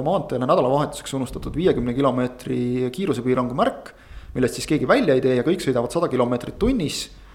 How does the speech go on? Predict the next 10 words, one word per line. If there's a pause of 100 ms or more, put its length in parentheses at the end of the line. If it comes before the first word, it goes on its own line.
(240)
sest
et
noh, (720)
pole
ju
vaja. (920)
Mina
isiklikult,
äh, (240)
ütleks